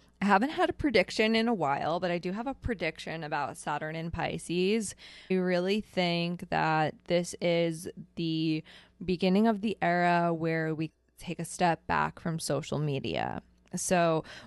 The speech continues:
why do I say that? Well, Pisces is in modern rulership, m-, ruled by Neptune, which is all about celebrities, pop culture, the media, and influencers. If Saturn is about getting grounded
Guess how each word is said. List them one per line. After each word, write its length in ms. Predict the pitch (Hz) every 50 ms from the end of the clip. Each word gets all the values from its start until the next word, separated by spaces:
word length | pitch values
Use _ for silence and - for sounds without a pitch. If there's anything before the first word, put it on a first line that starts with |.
| -
why 280 | - 165 185 180 180 180
do 80 | 185 175
I 120 | 165 165
say 180 | - - 160 160
that? 220 | 156 143 - - _
Well, 160 | 185 170 156
Pisces 420 | - - 208 202 202 262 262 254 262
is 320 | 269 254 233 208 - - _
in 220 | - 196 190 185 185
modern 380 | 180 170 165 165 165 170 165
rulership, 600 | 165 165 151 147 151 151 160 - - 160 160 160 - -
m-, 160 | 170 170 170 _ _ _ _ _
ruled 320 | 180 175 180 180 180 180
by 140 | - 180 175
Neptune, 640 | 175 165 160 147 - - - - 143 156 - - - - - - - - -
which 160 | 175 165 170
is 80 | 170 -
all 200 | - 180 180 180
about 300 | 180 175 165 165 156 -
celebrities, 1120 | - - 196 202 226 240 240 196 226 226 220 220 226 226 226 220 220 220 220 220 214 -
pop 320 | - - - 185 170 - -
culture, 600 | - 202 185 180 - - 190 185 185 180 185 175
the 120 | 165 185
media, 760 | 180 180 170 180 180 170 160 175 170 175 170 170 170 165 - -
and 200 | 175 170 - _
influencers. 960 | 165 170 165 - - - - - - - - - - - - - - - - - - - - - _ _ _ _ _ _ _ -
If 160 | - 220 220 208
Saturn 500 | - - 214 220 220 226 240 247 240 - -
is 500 | - 214 214 214 214 208 208 202 185 - - -
about 420 | 208 180 196 190 190 180 170 -
getting 260 | - 175 170 180 185
grounded 840 | 185 - 185 180 170 165 170 175 175 180 196 208 214 214 220 196